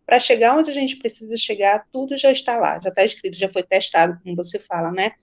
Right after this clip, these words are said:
Tudo que você faz, você testa antes. Não é ali pra,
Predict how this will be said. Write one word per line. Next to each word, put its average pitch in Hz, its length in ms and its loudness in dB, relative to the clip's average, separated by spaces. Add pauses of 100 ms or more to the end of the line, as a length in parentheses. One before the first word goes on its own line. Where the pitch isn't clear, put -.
(320)
Tudo 214 180 0
que 214 80 -6
você 208 260 4
faz, 208 400 4
você - 80 0
testa 208 460 4
antes. - 320 0
Não 180 160 2
é 185 120 8
ali 185 220 2
pra, 175 320 4